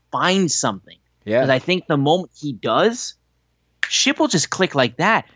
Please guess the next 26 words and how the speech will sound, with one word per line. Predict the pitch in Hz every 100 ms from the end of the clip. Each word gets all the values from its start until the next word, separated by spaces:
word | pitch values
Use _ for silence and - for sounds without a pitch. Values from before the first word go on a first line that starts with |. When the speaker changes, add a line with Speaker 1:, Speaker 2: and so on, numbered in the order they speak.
| _
Speaker 1:
'cause | - 170
everything | 190 269 320 226
else | 214 247
is | 185 123
there. | 143 226 214 104 _ _ _ _
Speaker 2:
Yeah. | - 160
Speaker 1:
The | 151
so-, | - 185
the | 139 175
entrance | 185 233 - 202 160
is | 127 110
there. | 101 92
The | -
song | - 202 214 240
is | 208 147
there. | 131 110 - _ _ _ _ _ _ _ _ _ -
The |
fucking | 143 - 170 151 131
look | 127 220 277
is | 233
there. | 233 247 233 226 - _ _ _ _ _ -
And | 175 180 185 165 - _ _ _ _ _ _
the | - 175
wrestling | 202 262 - 262 185
is | 113
there. | 98 - -